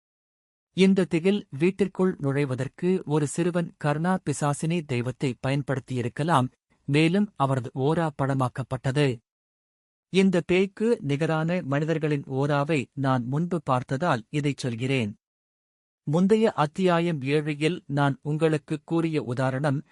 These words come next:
கர்ணா பிசாச்சினி தெய்வத்தின் சக்தியை பயன்படுத்தி ஆஸ்ட்ரல் பயணத்தின் ஆபத்துகளில் ஒன்றாகும். இருப்பினும், நீங்கள் நிச்சயமாக அறிந்திருக்க வேண்டிய மற்ற ஆபத்துகள் உள்ளன. ஆஸ்ட்ரல் பயணம்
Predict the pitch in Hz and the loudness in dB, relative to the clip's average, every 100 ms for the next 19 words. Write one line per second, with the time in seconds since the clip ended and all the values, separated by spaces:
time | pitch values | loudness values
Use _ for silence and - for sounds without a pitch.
0 | _ _ - 175 180 220 233 156 143 156 | _ _ 0 2 4 2 0 -2 -2 -4
1 | 147 165 185 185 131 135 139 - 127 - | -2 -4 -4 -4 -4 -2 -4 -4 -6 -4
2 | 151 - 196 170 131 127 131 127 127 - | -6 -4 -2 -2 -2 -2 -2 -2 -4 -4
3 | 165 185 - 139 165 - 208 190 139 127 | -4 -4 -2 0 0 0 -2 -2 -2 -2
4 | 127 - 135 - 135 139 143 139 147 151 | -2 -2 -4 -2 0 0 -2 -4 -2 -2
5 | 120 127 123 135 131 147 139 107 _ _ | -2 -4 -2 0 0 2 0 -2 _ _
6 | _ _ _ _ _ _ _ 170 175 - | _ _ _ _ _ _ _ 2 2 2
7 | 165 156 196 _ _ 160 185 170 143 123 | 0 0 -4 _ _ 0 2 4 0 0
8 | 156 - 226 190 165 160 190 - 143 175 | -4 0 0 2 0 0 -4 -2 -2 0
9 | 175 156 - 131 131 127 135 170 - 139 | 0 -2 -2 -4 -4 -4 -2 -4 -4 -6
10 | 139 - 202 135 131 135 - 135 139 - | -4 -4 -2 0 0 0 -4 -4 -4 -4
11 | 139 127 147 147 117 _ _ _ _ _ | -4 0 0 0 -4 _ _ _ _ _
12 | _ _ _ _ 151 180 - 247 233 185 | _ _ _ _ 0 2 0 -2 0 0
13 | 170 175 | 0 2